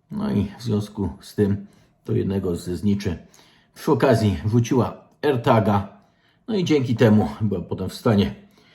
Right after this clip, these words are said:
namierzyć, że jej znicze kradł pewien starszy pan. No i wtedy już jak po nitce do kłębka policja zrobiła nalot, znalazła znicze, znalazła właśnie AirTaga.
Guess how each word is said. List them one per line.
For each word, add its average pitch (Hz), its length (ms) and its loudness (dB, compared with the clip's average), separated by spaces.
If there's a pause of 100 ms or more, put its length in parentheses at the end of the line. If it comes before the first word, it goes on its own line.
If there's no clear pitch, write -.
(160)
namierzyć, 143 800 4
że 104 180 0 (160)
jej 98 140 0
znicze 107 520 2 (320)
kradł 107 260 0
pewien 101 240 2
starszy - 420 0
pan. 131 340 4 (840)
No 202 200 -4
i 107 80 -2
wtedy 101 300 0
już 90 220 -4
jak - 340 -6 (260)
po 113 120 2
nitce 107 340 2
do 85 140 -2
kłębka 87 440 -4 (400)
policja 101 300 0
zrobiła 90 360 -2
nalot, 87 340 -2 (200)
znalazła 110 500 -2
znicze, 90 380 -6 (320)
znalazła 87 400 -6
właśnie 78 280 -8
AirTaga. 78 460 -8